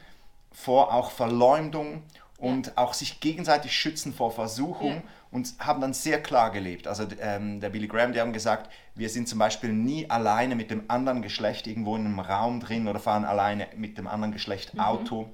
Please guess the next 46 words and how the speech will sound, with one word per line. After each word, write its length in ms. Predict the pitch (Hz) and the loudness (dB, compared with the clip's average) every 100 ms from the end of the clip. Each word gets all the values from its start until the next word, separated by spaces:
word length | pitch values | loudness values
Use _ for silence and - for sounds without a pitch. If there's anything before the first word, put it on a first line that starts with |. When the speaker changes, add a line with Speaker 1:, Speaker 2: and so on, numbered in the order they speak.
| - - - - - - | -16 -20 -20 -20 -20 -12
Speaker 1:
Und 200 | - 107 - - - - | -4 -4 -4 -14 -20 -2
wir 120 | 120 | 0
haben 100 | 160 | 4
das, 180 | 147 - | 2 4
als 140 | 120 | 0
wir 120 | 113 - | 0 2
ganz 260 | 151 175 | 2 2
frisch 220 | - - - | -4 -6 -4
zusammen 360 | 120 113 151 | 0 2 4
waren, 260 | 113 120 160 - - - - | 6 6 4 -8 -18 -18 -2
haben 160 | 117 139 | 0 2
wir 80 | 135 | 0
das 160 | 131 | 0
so 140 | - 120 | 0 0
als 240 | 120 101 | -2 0
Regel 260 | 120 113 107 | 0 2 0
gemacht. 500 | 98 82 - - - | -4 -6 -10 -16 -16
Wir 180 | 104 113 | -6 -2
haben 100 | 123 | -2
Speaker 2:
Ja. 60 | 123 | -2
Speaker 1:
gesagt, 460 | 120 123 123 - - - - - - | 0 2 0 -4 -16 -20 -20 -20 -8
ähm, 280 | - 110 113 | 0 2 2
ich, 340 | 120 - - - | -2 -6 -6 -12
wir 500 | - 110 - 120 127 | -20 -18 -18 -8 -4
sind 160 | 131 175 | 0 0
einfach 220 | 196 208 | 0 -2
nicht 160 | 185 170 | -6 -4
mit 80 | 156 | -6
dem 140 | 117 | 0
anderen 260 | 135 151 143 | 2 2 0
Geschlecht 580 | 131 117 113 - - - - - | -2 2 2 2 -8 -14 -18 0
alleine 440 | 117 113 107 123 | 2 4 2 0
zusammen. 600 | 123 117 98 98 98 90 - - - - | -2 -4 -2 -2 -2 -4 -10 -18 -20 -10
Und 140 | 123 | -2
das 120 | 127 | 2
haben 120 | 156 143 | 2 2
wir 60 | |
bis 140 | 143 - | -2 0
heute 220 | 143 147 | 0 0
durchgezogen. 560 | 127 - - - 175 165 | -4 -6 -6 -2 -2 -2
Viele 420 | - - 170 202 190 | -10 -10 -4 -2 -2
Christen 400 | - 170 - 139 | -4 -6 -6 -4
haben 240 | 131 131 | -2 -2
über 360 | - 120 120 - | -4 0 0 0
uns 240 | 120 - | -4 -6
gefrotzelt 920 | 110 - - 117 113 - 135 131 - | -10 -12 -4 -2 -2 -4 -4 -6 -10